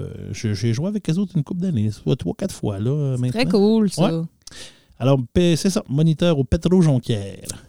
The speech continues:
Speaker 2: Ben, euh, moi aussi, j'ai, ma prochaine job, c'est, c'est, ça ressemble un peu à ça. J'étais toujours à la mu-, <laughs> la municipalité de La Brec. Euh, j'étais, euh, coordonnatrice de la Maison des jeunes.
Speaker 1: Ben, crime.
Speaker 2: Mais là, j-, ça,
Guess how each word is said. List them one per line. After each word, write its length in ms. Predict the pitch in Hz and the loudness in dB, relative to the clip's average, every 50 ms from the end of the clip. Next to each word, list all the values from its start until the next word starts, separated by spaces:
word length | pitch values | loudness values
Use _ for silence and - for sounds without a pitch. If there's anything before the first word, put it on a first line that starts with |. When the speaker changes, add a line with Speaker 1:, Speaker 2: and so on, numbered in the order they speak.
| _ | _
Speaker 2:
Ben, 220 | - 165 180 180 190 - _ - | -8 -4 -2 -2 -2 -4 _ -4
euh, 240 | 180 175 175 170 160 | -2 0 0 0 0
moi 160 | 180 202 285 | 2 2 2
aussi, 160 | 294 - - 480 440 | 2 0 -4 -4 -2
j'ai, 300 | 269 220 196 185 185 170 | 0 2 2 4 2 2
ma 160 | 170 175 175 | 2 0 0
prochaine 340 | - - 247 - 262 233 202 190 | 2 2 2 4 4 4 4 6
job, 220 | 185 233 285 294 226 | 4 2 0 0 -2
c'est, 240 | - - 175 156 - _ _ - | -2 -2 -2 -2 -4 _ _ -6
c'est, 260 | - 185 170 - - | -2 -2 -2 -2 -2
ça 100 | - 175 | -4 -4
ressemble 200 | 160 - 269 254 | 0 2 2 2
un 60 | 240 | 2
peu 100 | 214 - | 2 2
à 60 | 214 190 | 0 0
ça. 140 | - - 285 | 0 0 2
J'étais 480 | 254 233 196 - - 208 214 220 - - | 2 2 2 2 0 0 0 0 -2 -2
toujours 320 | - 196 180 180 208 208 | 0 2 2 4 4 4
à 60 | 196 | 4
la 80 | 180 175 | 2 4
mu-, 160 | 175 175 180 214 196 | 4 4 4 2 2
<laughs> 100 | - - | 2 4
la 60 | 269 | 2
municipalité 600 | 190 214 214 190 185 - - 185 180 - - 247 | 4 6 6 4 4 2 0 -2 -2 0 -2 -2
de 100 | 233 202 | 0 0
La 120 | 185 175 | -2 -2
Brec. 180 | 170 175 208 320 - - - - - - - - - - - - - - - | -2 -4 -6 -8 -12 -16 -20 -18 -16 -14 -14 -14 -14 -14 -14 -16 -8 -2 2
Euh, 100 | 208 196 | 4 4
j'étais, 480 | 185 180 196 185 - - 208 214 220 - | 6 6 4 4 4 4 4 4 4 4
euh, 680 | - 180 180 175 175 175 170 165 165 165 160 160 160 160 | 4 4 4 6 6 4 4 4 4 4 2 2 0 0
coordonnatrice 580 | - - 311 262 220 202 180 175 - - 190 185 | 0 0 2 2 4 2 2 0 0 0 0 2
de 60 | 180 | 2
la 60 | 170 | 2
Maison 240 | 165 160 160 160 151 | 0 0 0 0 0
des 100 | 147 143 | -2 -2
jeunes. 100 | 139 - - _ _ _ | -4 -6 -12 _ _ _
Speaker 1:
Ben, 160 | - 98 90 82 | -14 -14 -14 -14
crime. 280 | - - - 113 104 110 | -12 -10 -8 -6 -2 2
Speaker 2:
Mais 160 | 185 196 220 | 4 4 6
là, 140 | 247 302 381 427 427 - - - - | 6 6 4 4 0 -4 -8 -4 0
j-, 160 | 196 180 - | 0 0 2
ça, 340 | - - - 220 254 311 | 0 2 2 4 2 2